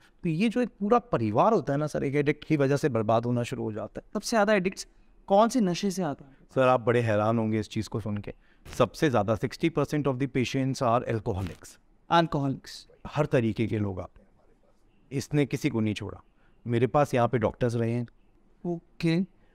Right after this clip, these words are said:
Speaker 1: मेरे पास यहाँ पे एसएचओ लेवल के, अ, पेशेंट्स रहे हैं।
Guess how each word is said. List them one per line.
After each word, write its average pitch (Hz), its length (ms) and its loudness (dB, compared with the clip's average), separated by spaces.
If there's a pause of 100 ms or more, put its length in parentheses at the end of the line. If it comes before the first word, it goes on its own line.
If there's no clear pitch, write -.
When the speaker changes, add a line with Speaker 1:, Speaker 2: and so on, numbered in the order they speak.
(140)
Speaker 1:
मेरे 120 220 2
पास 135 240 2
यहाँ 120 300 2
पे 135 180 0
एसएचओ 131 420 0
लेवल 123 320 2
के, 123 220 -2
अ, 101 80 -8 (280)
पेशेंट्स 120 680 -2
रहे 113 160 -6
हैं। 120 140 -12